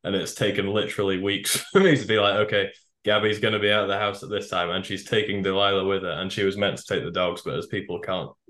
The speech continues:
can probably hear at this point, Otto is downstairs." Um,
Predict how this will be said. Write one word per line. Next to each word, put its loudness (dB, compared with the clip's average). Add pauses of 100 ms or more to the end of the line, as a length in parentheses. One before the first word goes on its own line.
(100)
can -2
probably 0
hear 2
at 0
this -2
point, -6
Otto -6
is -10
downstairs." -6 (600)
Um, 2